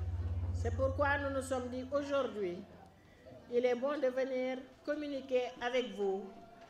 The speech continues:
avec vos parents, mais surtout fêter cette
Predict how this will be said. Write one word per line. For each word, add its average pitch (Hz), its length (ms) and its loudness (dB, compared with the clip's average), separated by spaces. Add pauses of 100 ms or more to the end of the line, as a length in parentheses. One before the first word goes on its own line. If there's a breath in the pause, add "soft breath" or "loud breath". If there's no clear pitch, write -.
(260)
avec 254 260 0
vos 247 160 2
parents, 214 500 0 (460)
mais 240 160 2
surtout 285 500 -4 (100)
fêter 247 460 2 (1000)
cette 240 280 -2